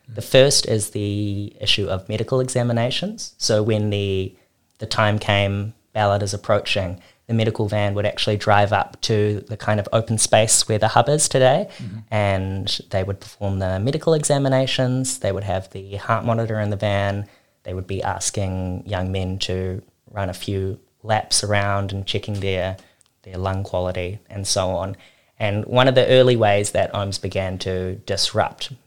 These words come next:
Speaker 2: the National Service Act was by disrupting the medical examinations. Um, so what they did is they found young men who were going in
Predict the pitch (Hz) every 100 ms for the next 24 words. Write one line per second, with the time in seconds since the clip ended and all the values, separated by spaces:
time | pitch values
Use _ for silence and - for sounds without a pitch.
0 | _ 98 95 92 92 92 95 107 107 196
1 | 101 - - 113 - - - - 113 -
2 | - 98 95 92 - 104 - 98 - 98
3 | 95 95 101 98 - 95 90 95 95 98
4 | 104 - 82 - - _ _ _ - 107
5 | 98 95 90 90 - _ _ _ _ _
6 | _ - - 120 - 127 143 185 143 110
7 | 110 - 110 104 104 107 113 104 104 104
8 | 95 101 95 95 98 101 147 151 156 139